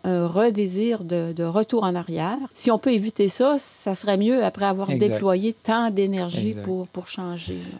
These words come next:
Speaker 2: Alors, on pourrait résumer en disant, bon, un déséquilibre, euh, des fois, le déséquilibre, les gens disent, « Ouais, mais c'est quoi le »,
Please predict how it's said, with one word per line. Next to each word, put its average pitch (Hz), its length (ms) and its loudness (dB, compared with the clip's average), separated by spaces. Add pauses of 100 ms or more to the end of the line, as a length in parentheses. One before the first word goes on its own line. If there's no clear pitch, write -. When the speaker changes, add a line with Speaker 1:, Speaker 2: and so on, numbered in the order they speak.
Speaker 2:
Alors, 123 320 0
on 131 120 -2
pourrait 139 360 0
résumer 120 500 0
en 123 80 2
disant, 123 440 0
bon, 113 260 0
un 110 80 -2
déséquilibre, 120 880 0
euh, 117 240 0
des 110 180 0
fois, 135 220 -2
le 135 140 0
déséquilibre, 113 580 -2
les 113 80 0
gens 117 140 -2
disent, « 110 100 -2
Ouais, 117 220 0
mais 120 100 -2
c'est 107 200 -4
quoi 131 340 0
le », 113 240 -4